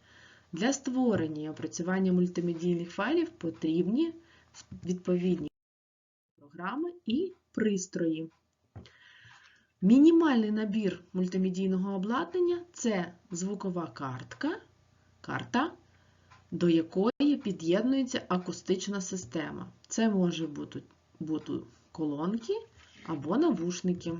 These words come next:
Колонки — це не завжди окремий пристрій. Він може бути частиною, наприклад, монітора.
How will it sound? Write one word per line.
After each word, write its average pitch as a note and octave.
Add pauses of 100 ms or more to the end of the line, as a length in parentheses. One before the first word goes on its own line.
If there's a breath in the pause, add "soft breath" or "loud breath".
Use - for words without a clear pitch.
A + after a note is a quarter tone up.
(3500 soft breath)
Колонки — B3+
це A3
не G#3+
завжди F3+
окремий G3
пристрій. D#3+ (100)
Він G#3+
може F#3
бути F3+
частиною, G#3+
наприклад, F3+
монітора. F3+